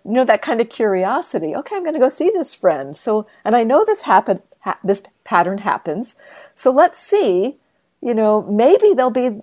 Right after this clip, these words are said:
maybe there'll be more abi-, ability to notice when it happens, what happens afterwards, you know, what goes on there." So just a kind of curiosity around this pattern might then create more capacity to notice.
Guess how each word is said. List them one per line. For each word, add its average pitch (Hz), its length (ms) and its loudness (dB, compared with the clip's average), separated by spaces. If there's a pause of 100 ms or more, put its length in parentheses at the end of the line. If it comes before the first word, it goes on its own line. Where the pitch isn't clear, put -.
maybe 247 360 2
there'll 262 180 0
be 233 180 -4
more 220 380 0
abi-, 196 320 0
ability 208 560 4
to 190 100 0
notice 185 460 0
when 185 360 0
it 180 120 -6
happens, 160 400 -10
what 240 220 -2
happens 180 540 -6
afterwards, - 760 -8
you 160 100 -14
know, 165 140 -14
what 220 200 -8
goes 196 240 -4
on 147 340 -10
there." - 320 -16 (520)
So 233 120 -6
just 277 220 -6
a 302 60 -2
kind 226 220 -6
of 196 100 -4
curiosity 185 880 -2
around 156 440 -2
this - 400 -8 (420)
pattern 156 580 -2 (520)
might 185 420 0
then 180 380 -4
create 180 520 0
more 160 520 -2
capacity 165 600 -4
to 151 100 -8
notice. 160 640 -6